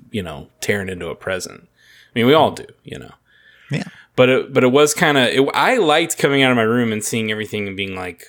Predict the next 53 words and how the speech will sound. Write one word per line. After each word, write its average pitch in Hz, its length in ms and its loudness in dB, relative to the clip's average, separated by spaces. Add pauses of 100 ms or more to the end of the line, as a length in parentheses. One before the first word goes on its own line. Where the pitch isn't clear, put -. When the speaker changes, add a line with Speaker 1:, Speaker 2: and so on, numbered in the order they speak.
(180)
Speaker 1:
"Whoa, 104 400 -6
look 113 140 -6
at 110 80 -4
all 98 140 -6
this 92 160 -10
stuff. - 320 -6
Look 139 140 -6
at 156 60 -2
that. 160 380 -6
Look 175 80 -2
at 202 60 4
that. 214 340 2
Look 214 100 2
at 262 60 4
that." 233 320 2
You 240 80 0
could 131 100 -2
just 127 160 -2
sort 120 160 0
of 113 80 -8
take 123 240 -2
it 117 60 0
all 110 200 2
in, 110 420 -6 (120)
you 135 140 -4
know? 151 260 -2
Speaker 2:
Instantly, 185 560 4
though, 139 200 6
you, 147 140 4 (100)
you, 175 260 -8 (240)
you, 156 220 0 (120)
the 156 180 4
whole, 180 240 4
Speaker 1:
Yeah. 170 340 4
Speaker 2:
it's 123 120 4
like 175 320 4 (460)
Christmas 190 340 0
is 156 80 4
over 170 300 6
in 160 60 2
a 151 40 4
moment, 135 640 -2 (300)
in 135 60 -4
a 127 40 -4
second. - 480 -6 (400)
Speaker 1:
<laughs> - 460 -14
I - 40 0
mean, 220 160 4
Speaker 2:
We 214 100 4
Speaker 1:
I - 20 2
Speaker 2:
would 262 140 4
Speaker 1:
guess 160 100 -4
so. 123 360 -4